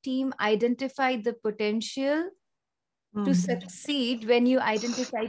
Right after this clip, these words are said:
Speaker 1: people? And more importantly, the time you get to decide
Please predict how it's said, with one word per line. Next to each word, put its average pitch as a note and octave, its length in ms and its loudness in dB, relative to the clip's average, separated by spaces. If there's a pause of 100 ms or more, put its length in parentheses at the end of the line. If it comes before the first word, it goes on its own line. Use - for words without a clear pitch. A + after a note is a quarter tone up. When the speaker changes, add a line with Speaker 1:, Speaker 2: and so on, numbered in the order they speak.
Speaker 1:
people? B3 500 -4 (400)
And B3 200 2
more C#4+ 260 6
importantly, B3 840 0 (460)
the B3+ 60 2
time B3+ 580 0
you C4+ 160 -2
get A#3 300 0
to B3+ 80 -4
decide A3+ 680 0